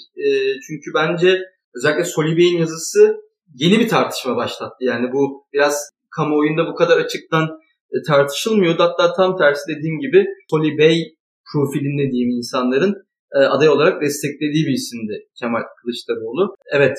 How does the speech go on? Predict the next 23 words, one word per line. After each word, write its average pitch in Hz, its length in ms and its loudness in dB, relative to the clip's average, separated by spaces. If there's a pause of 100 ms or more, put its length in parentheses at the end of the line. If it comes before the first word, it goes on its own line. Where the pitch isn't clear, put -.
şimdi 156 320 -4
Kemal'e 151 360 2
buradan 143 320 0 (200)
paslıyorum. 147 520 0
Bu 123 80 -2
çerçevede 139 800 2 (220)
sen 135 260 0
bu 139 60 -2
iki 139 240 -4
yazıyı 131 260 2
okuduğunda 123 420 -4
neler 120 140 2
hissettin? 120 460 -6
Hangisine 127 480 -2
daha 117 140 -4
yakın 113 260 -8
hissettin - 560 -14
ve 113 80 -2 (280)
görüşlerin 120 600 -4
değişti 120 360 4
mi 120 120 4
senin 110 340 -6
bu 110 160 -10